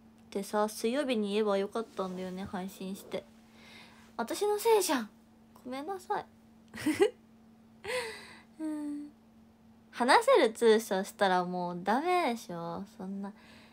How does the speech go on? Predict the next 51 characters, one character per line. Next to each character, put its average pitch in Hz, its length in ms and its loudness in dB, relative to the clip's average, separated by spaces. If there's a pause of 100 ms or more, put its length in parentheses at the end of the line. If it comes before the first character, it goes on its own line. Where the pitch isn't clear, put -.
(960)
い-、 226 140 -4 (320)
一 240 120 -6 (160)
等 254 260 10
を、 190 460 2 (480)
い-、 226 200 -4 (840)
一 233 120 -8 (160)
等、 254 480 4 (460)
二 240 220 -2
等 220 360 4
を 196 40 2
思 196 200 0
う 196 40 -2
の 196 80 -2
は 180 60 0
一 180 120 -4 (140)
等 214 160 2
も 214 100 0
得 208 120 2
ず 196 120 -6
っ - 40 -14
て - 260 -14
い 104 140 -6
う - 40 -10
よ。 - 80 -12 (4000)
対 330 180 2
面 339 160 0
も 330 120 -2
金 330 180 -4
取 277 100 -6
っ - 60 -12
て 226 80 2
る。 214 120 4
ど 214 100 2
の 240 80 2
ぐ 254 60 2
ら 262 60 2
い - 20 0
の 269 40 0
話 262 200 -4
で 254 100 -6
き 220 80 -4
る？ - 20 0
想 226 120 -6
像 226 100 0
つ 240 60 -10
い - 20 -14
て 240 60 -6
な 220 120 -4
く 220 40 -10
て - 80 -8
足。 220 440 -6